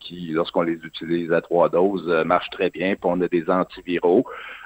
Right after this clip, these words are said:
Euh, alors, je pense que, euh, la situation est beaucoup meilleure, mais bon, ce qui arrive, on le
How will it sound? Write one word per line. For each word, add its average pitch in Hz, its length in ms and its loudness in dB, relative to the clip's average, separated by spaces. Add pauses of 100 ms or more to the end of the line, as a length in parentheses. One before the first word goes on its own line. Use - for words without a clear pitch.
Euh, 101 840 4
alors, 110 260 2
je - 60 -6
pense 139 320 2
que, 123 140 -2
euh, 113 480 2
la 98 140 0
situation 113 360 -2
est 101 140 0
beaucoup 110 200 -4
meilleure, 104 460 4
mais 95 160 2
bon, 113 260 4
ce - 120 -16
qui 110 100 2
arrive, 101 380 0
on 92 160 0
le 87 100 -10